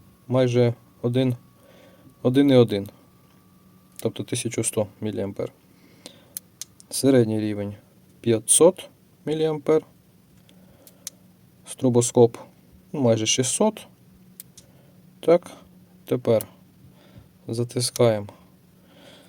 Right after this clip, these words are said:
Тепле свічення. А, вон, тут видно. Значить, е, триста вісімдесят міліампер. Червоний —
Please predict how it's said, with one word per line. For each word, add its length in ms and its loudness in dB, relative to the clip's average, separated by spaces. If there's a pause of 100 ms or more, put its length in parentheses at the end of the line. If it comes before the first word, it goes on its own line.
(420)
Тепле 300 8
свічення. 520 -2 (600)
А, 100 2
вон, 180 -6 (160)
тут 180 -6
видно. 300 -6 (440)
Значить, 420 -6
е, 520 2
триста 280 2
вісімдесят 720 2 (600)
міліампер. 680 2 (1300)
Червоний — 720 2